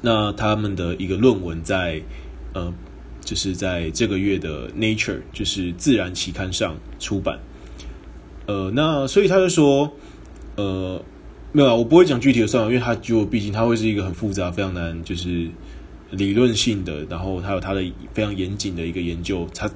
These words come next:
觉-，它才有办法上Nature这种全世界最顶尖，就自然跟科学嘛，《Nature》跟《Science》这两个，呃，这两个期刊就是，呃，最好最好的。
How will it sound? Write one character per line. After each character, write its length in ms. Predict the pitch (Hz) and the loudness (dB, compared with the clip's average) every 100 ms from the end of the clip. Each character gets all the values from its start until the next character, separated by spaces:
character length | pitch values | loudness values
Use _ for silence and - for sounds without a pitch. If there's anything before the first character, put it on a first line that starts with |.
| - | -8
觉-， 160 | - 104 | -2 -2
它 160 | - 113 | 0 -2
才 120 | 113 | 0
有 60 | 90 | -2
办 240 | 95 98 | -2 -4
法 320 | 87 76 - - - - - - - | -4 -6 -8 -12 -16 -16 -16 -16 -14
上 360 | - - 101 90 87 | -4 0 0 -2 -8
Nature 280 | 92 98 95 | -4 -2 -2
这 100 | 95 | -2
种 180 | 98 92 90 | -2 -4 -4
全 280 | - 90 | -4 -2
世 200 | 92 110 | -2 -2
界 200 | 98 101 | 0 0
最 240 | 90 - 95 | 0 0 -2
顶 200 | - 78 76 | -2 -10 -6
尖， 240 | 92 85 101 - - | -6 -6 -8 -12 -12
就 100 | - - | -12 -10
自 180 | - 113 | -2 0
然 220 | 87 90 | 0 -4
跟 240 | 92 90 | -6 -6
科 180 | 90 95 | -4 -4
学 120 | 90 | -4
嘛， 160 | 95 - - | -6 -10 -6
《Nature》 320 | 104 98 92 | -4 -2 -4
跟 180 | 90 87 | -4 -6
《Science》 540 | 85 87 90 85 - - | -4 -4 -6 -4 -6 -6
这 260 | 95 101 - | -8 -8 -6
两 160 | - - | -8 -8
个， 180 | - - - - - - - - - - - | -14 -14 -16 -18 -18 -18 -18 -18 -18 -18 -14
呃， 80 | - 65 - - - | -12 -12 -12 -14 -10
这 140 | - | -4
两 100 | 101 | -4
个 80 | 87 | -4
期 160 | 85 87 | -6 -4
刊 180 | 87 87 | -4 -4
就 80 | |
是， 360 | 87 87 82 80 78 - - - - - | -4 -4 -4 -6 -8 -14 -16 -18 -18 -16
呃， 40 | 107 76 - - - - - - - - - - | -16 -14 -14 -16 -18 -20 -18 -18 -18 -20 -18 -2
最 260 | 139 104 | 2 4
好 240 | 95 - 69 | 2 -6 -8
最 220 | - 107 95 | -2 -2 -2
好 200 | - - | -8 -8
的。 160 | - | -10